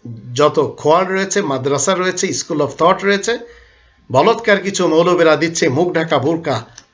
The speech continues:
আর তারা মানে নাই কোরআনে চব্বিশ নম্বর সূরা আর নূর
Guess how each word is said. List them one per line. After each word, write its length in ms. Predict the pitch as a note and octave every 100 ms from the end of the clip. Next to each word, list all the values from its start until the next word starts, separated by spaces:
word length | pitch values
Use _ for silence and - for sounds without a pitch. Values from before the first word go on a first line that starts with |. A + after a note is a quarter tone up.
| _ _
আর 100 | C3 B2
তারা 200 | - C#3
মানে 320 | A2+ C3 F3+
নাই 220 | F3 D#3+ C#3+
কোরআনে 360 | C#3+ C#3+ C3+
চব্বিশ 440 | B2 D3 D#3 D#3+ E3
নম্বর 160 | D3+
সূরা 440 | - D#3 C3 A2+ - _ _ _ _ _ _ _ _ _ _ _ _ _
আর 120 | - B2+
নূর 440 | B2 E3 G#3 G3+